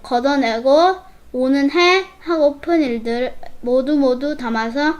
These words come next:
설레이는 가슴을 겁니다. 둥근 해를 더-, 겁니다. 여러분들은 달력을 걸면 어-, 달력을 걸면서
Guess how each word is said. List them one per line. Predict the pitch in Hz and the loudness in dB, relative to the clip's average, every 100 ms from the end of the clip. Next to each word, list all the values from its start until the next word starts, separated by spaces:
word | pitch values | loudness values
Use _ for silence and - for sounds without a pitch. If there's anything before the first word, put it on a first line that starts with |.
| - - | -8 -20
설레이는 | - 311 320 330 277 262 277 | -4 0 2 2 0 0 -4
가슴을 | 269 233 240 240 262 285 285 | -2 -4 -6 -6 -4 -2 -2
겁니다. | 247 208 202 202 208 180 - - - - - - | -4 -8 -8 -4 -4 -4 -12 -20 -20 -20 -20 -20
둥근 | - 247 240 294 285 | -8 -6 0 0 2
해를 | 262 285 | 4 4
더-, | 269 240 - | 2 -4 -12
겁니다. | - 226 233 220 208 208 185 185 - - 277 | -10 -4 -4 -4 -4 -4 -4 -8 -18 -8 -2
여러분들은 | 269 349 349 349 349 339 349 339 330 | 2 4 6 6 6 6 6 6 4
달력을 | 247 233 269 285 302 311 269 | 2 0 0 0 2 0 0
걸면 | 247 240 247 302 | -2 -2 0 0
어-, | 202 208 - - - - - - | -2 -4 -10 -12 -12 -12 -10 -4
달력을 | 247 285 320 349 | 2 4 4 2
걸면서 | 277 233 233 233 330 202 - | 2 0 -2 2 4 4 0